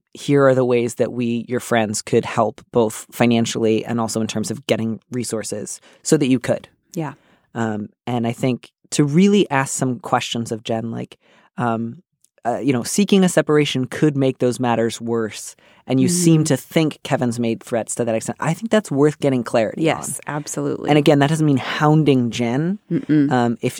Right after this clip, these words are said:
Speaker 1: if she seems really cagey or really reluctant to speak about it, you know, give her time, give her space, but
Speaker 2: Mm-hmm.
Speaker 1: say, "My worry is that Kevin has said, if you try to leave, he will kill himself."
Speaker 2: Mm-hmm.
Speaker 1: That, that to me is what I'm, like, reading between the lines
Speaker 2: Yeah.
Speaker 1: here, is that you are responsible for his life or death.
Speaker 2: Yeah.
Speaker 1: Um,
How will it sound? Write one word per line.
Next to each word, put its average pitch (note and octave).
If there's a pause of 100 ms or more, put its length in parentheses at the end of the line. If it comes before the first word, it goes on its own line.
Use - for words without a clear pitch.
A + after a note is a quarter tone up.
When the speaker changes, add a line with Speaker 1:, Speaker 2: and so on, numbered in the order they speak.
Speaker 1:
if A2+
she -
seems A#2+
really B2
cagey D#3+
or B2+
really A#2+
reluctant A#2+
to A#2
speak -
about A#2
it, -
you A#2+
know, G#2+
give -
her A#2+
time, A#2
give A2+
her A2+
space, A#2
but F3+
Speaker 2:
Mm-hmm. F3
Speaker 1:
say, B2 (340)
"My C#3
worry A#2
is A#2+
that A2+
Kevin A#2
has A#2
said, G#2+
if -
you A#2+
try A2+
to A2+
leave, G#2+
he A2
will G2
kill F#2+
himself." -
Speaker 2:
Mm-hmm. F3+ (460)
Speaker 1:
That, C#3+
that D#3+
to E3
me D3
is B2
what B2+
I'm, A#2+
like, A#2
reading A#2
between A2
the F#2
lines E2+
Speaker 2:
Yeah. B3+
Speaker 1:
here, B2+
is A2
that A#2+
you D3
are C#3
responsible A#2+
for A2
his A2+
life B2
or C#3+
death. -
Speaker 2:
Yeah. D#3 (300)
Speaker 1:
Um, G#2+